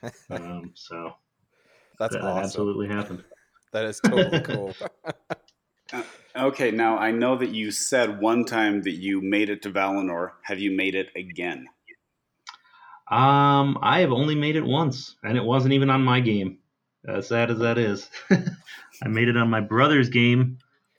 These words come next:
Speaker 2: Christmas Eve, one year when I was staying at his house, and, yeah, I started screaming. It was, like, midnight. Started the game at, like, ten forty-five, and it was midnight when I got to Valinor.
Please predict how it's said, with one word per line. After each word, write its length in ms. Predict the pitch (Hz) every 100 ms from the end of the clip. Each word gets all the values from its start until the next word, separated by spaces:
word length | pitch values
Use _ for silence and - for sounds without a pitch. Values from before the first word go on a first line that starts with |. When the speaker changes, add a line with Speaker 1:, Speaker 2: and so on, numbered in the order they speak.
| _
Speaker 2:
Christmas 400 | - 131 127 123
Eve, 540 | 123 123 117 110 - _ _ -
one 280 | 107 113 113
year 240 | 113 113
when 120 | 110
I 100 | 110
was 140 | 107 104
staying 240 | 113 110
at 100 | 110
his 160 | 107 113
house, 400 | 110 107 - 101
and, 240 | 95 92 _ _ _ _ _ _ _ _ _ _
yeah, 200 | - 104
I 40 | 98
started 320 | - 104 98
screaming. 420 | - 104 104 104
It 60 | 95
was, 100 | 92
like, 100 | 101
midnight. 680 | 104 110 104 107 - - -
Started 240 | 120 107
the 80 | 98
game 260 | 104 113 104
at, 60 |
like, 140 | 92 -
ten 240 | 113 104
forty-five, 720 | 110 104 95 101 101 95 92
and 100 | 92
it 60 | -
was 100 | 98
midnight 400 | 104 101 95 87
when 100 | 92
I 60 |
got 220 | 90 95
to 80 | 90
Valinor. 420 | 92 98 90 90